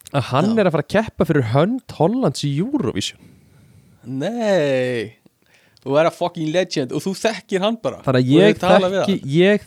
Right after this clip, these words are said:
Speaker 1: þekki gaurinn sem er að fara að keppa fyrir
Speaker 2: Já.
Speaker 1: hönd Hollands í Eurovision.
Speaker 2: Ó, það er crazy. Geturðu hringt í hann?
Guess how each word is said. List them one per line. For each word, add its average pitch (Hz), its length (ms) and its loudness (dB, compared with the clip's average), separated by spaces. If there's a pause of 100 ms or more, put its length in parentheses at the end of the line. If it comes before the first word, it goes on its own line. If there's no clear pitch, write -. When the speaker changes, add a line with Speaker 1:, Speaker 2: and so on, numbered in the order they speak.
Speaker 1:
þekki 196 420 -2
gaurinn 110 540 2
sem 120 160 -4
er 117 40 2
að 117 60 0
fara 110 100 -4
að - 40 -8
keppa - 480 -2
fyrir 135 220 0
Speaker 2:
Já. 117 60 -2
Speaker 1:
hönd 123 320 -2
Hollands 127 580 -2
í 131 160 0
Eurovision. 120 480 0 (1200)
Speaker 2:
Ó, 135 600 0
það 127 140 -2
er 120 60 -4
crazy. 120 680 -8
Geturðu 139 240 -6
hringt 165 200 -2
í 113 60 -10
hann? 78 140 -20